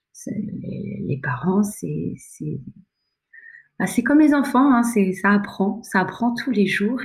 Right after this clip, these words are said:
et, euh, bah, jusqu'à la fin de notre vie, hein. Ouais.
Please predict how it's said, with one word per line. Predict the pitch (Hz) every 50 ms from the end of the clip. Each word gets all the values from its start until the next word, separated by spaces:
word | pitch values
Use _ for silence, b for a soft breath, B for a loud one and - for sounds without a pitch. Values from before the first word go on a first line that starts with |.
| 165
et, | 175 170 170 160
euh, | 156 151 151 151 151 147 151 151 147 151 151 151 156 156 - _
bah, | 143 139 135
jusqu'à | - - - - - 170
la | 160 151
fin | - - 208
de | 208
notre | 190 180 156 160
vie, | - 208 247 277 233
hein. | 208 - - - _ _ _ _ _ _ _ _ B B B B B B B B B B B B B _ _ _ - - - - - _ _ _ _ _ _ _ -
Ouais. | - 170